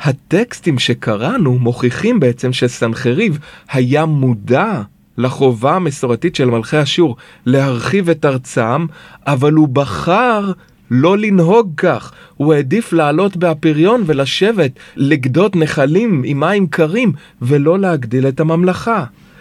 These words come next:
הטקסט גם מתאר את הקושי של הסופר. הוא צריך לתאר בקונבנציה המקובלת את גבורת המלך בעת שכבש אזורים חדשים והגדיל את האימפריה,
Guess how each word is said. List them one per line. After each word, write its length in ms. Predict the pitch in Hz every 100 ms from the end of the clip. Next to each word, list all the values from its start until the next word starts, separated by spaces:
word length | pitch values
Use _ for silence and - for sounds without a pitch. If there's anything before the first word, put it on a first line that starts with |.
| - - -
הטקסט 760 | 143 147 - 180 226 - -
גם 220 | 117 131 120
מתאר 580 | 113 - 117 160 208
את 140 | 131 120
הקושי 640 | - - 196 233 - 156 151 - -
של 220 | - 170
הסופר. 920 | 170 - 180 151 - 214 277 190 104 - _ -
הוא 140 | 196 220
צריך 520 | - 196 185 262 226
לתאר 420 | 175 156 160 208
בקונבנציה 680 | 156 135 143 127 175 208 180
המקובלת 560 | 151 151 143 196 190
את 100 | 156
גבורת 540 | 110 123 139 147 202 -
המלך 480 | 160 139 131 131 127
בעת 240 | 147 170
שכבש 720 | 175 - 131 113 160 233 -
אזורים 440 | 160 123 131 180 202
חדשים 640 | 165 151 147 143 135 147 - - -
והגדיל 720 | 123 151 147 123 117 214 254
את 160 | 214
האימפריה, 720 | 175 156 131 135 123 113 113